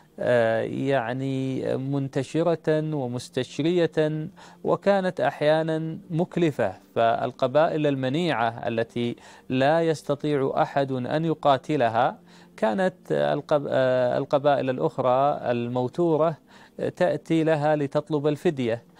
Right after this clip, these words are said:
فكانوا يفتدون بمائة من الإبل على سبيل المثال. وهؤلاء الصعاليك كانوا مجموعة من أصحاب البطولات، من أصحاب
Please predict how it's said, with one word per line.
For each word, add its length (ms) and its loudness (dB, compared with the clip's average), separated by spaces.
فكانوا 460 2
يفتدون 600 0
بمائة 520 0
من 220 -4
الإبل 420 0
على 260 0
سبيل 400 -4
المثال. 500 -2
وهؤلاء 1800 0
الصعاليك 800 0
كانوا 580 0
مجموعة 1000 -2
من 380 -4
أصحاب 540 0
البطولات، 920 0
من 140 -6
أصحاب 800 -2